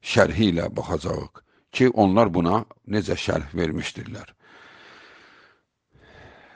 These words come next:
Deməli, əvvələn bu hədisdə Allahın Rasulü sallallahu aleyhi və səlləm bizə bildirir ki,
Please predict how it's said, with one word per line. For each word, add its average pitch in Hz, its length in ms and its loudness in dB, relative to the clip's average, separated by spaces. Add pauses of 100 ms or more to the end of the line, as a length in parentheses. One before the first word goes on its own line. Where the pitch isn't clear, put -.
(160)
Deməli, 135 280 6
əvvələn 151 480 4
bu 123 100 0
hədisdə 95 720 0
Allahın 98 460 2
Rasulü 82 600 0
sallallahu 87 840 2
aleyhi 85 320 0
və 80 160 -8
səlləm 80 380 -4
bizə 85 200 0
bildirir 92 540 0
ki, 113 220 -4